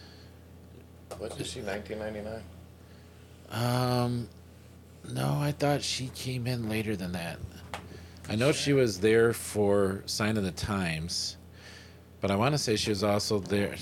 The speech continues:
Speaker 2: I don't think she was there for, like, Around the World. I think she came in shortly after that. I'd have to look to
Speaker 1: Mm.
Speaker 2: make sure. Or Purple Rain. I don't know. Anyway, it was, it could be nineteen ninety-nine.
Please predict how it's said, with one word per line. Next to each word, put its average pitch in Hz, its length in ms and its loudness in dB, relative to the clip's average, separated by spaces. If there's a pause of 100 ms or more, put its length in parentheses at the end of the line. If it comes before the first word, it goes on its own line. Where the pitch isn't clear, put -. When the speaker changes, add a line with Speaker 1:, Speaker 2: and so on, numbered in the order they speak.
Speaker 2:
I - 80 0
don't 139 180 2
think 147 140 0
she - 160 2
was 110 140 4
there 113 160 6
for, - 120 -2
like, 98 160 2
Around 95 260 2
the 90 60 0
World. 85 400 -2 (380)
I - 60 -6
think 110 220 -4
she - 120 -4
came 98 240 -2
in 90 80 -2
shortly 82 260 -2
after 80 220 -4
that. 73 180 -6
I'd 92 140 -2
have 95 140 0
to 85 80 -4
look 85 300 -2
to 82 60 -8
Speaker 1:
Mm. 82 60 -4
Speaker 2:
make 82 140 -2
sure. 80 320 -2 (1700)
Or 123 140 6
Purple 117 340 0
Rain. 98 180 0
I 143 80 2
don't 151 140 4
know. 87 240 0
Anyway, 113 500 4
it 113 60 6
was, 123 120 2
it 131 200 -4
could 175 200 0
be 151 80 -2
nineteen 85 340 -2
ninety-nine. 73 500 -8